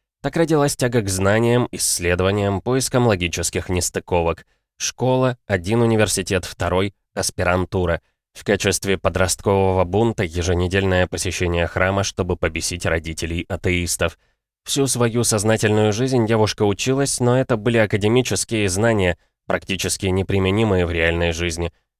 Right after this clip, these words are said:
Из-за этого Лизу не очень любили брать в геологические вылазки. Умная и сообразительная, она терялась в простых вещах,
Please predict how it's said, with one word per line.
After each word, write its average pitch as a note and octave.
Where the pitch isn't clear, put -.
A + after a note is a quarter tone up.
Из-за G2
этого C#3+
Лизу B2+
не A#2+
очень A2
любили F2+
брать F2+
в G2
геологические F2
вылазки. G2
Умная C#3+
и A#2
сообразительная, G#2
она D3+
терялась D3+
в -
простых B2+
вещах, G#2+